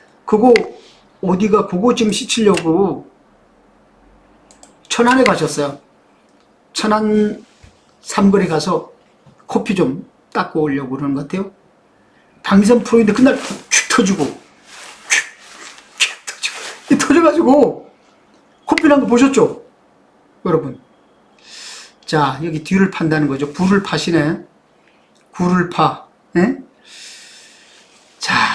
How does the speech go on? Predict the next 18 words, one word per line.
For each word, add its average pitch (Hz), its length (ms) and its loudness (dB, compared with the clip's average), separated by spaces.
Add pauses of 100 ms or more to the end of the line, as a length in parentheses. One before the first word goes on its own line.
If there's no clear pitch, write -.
(180)
구를 226 380 0
판단 160 340 2
말이야. 147 640 0 (2500)
다 175 200 4
나의 180 260 0
것이냐님 170 560 -6
어서. 147 320 -10
그래도, 180 760 -4 (960)
자, 160 60 -8
이렇게 185 400 -4
가서 151 600 -8 (1000)
포가 196 180 -4
뒤로 170 200 -6
넘어가게 143 420 -4
해-, 143 160 -12 (100)
해야죠. 156 380 -8 (1080)
자, 165 340 -4
여기를, 214 840 -4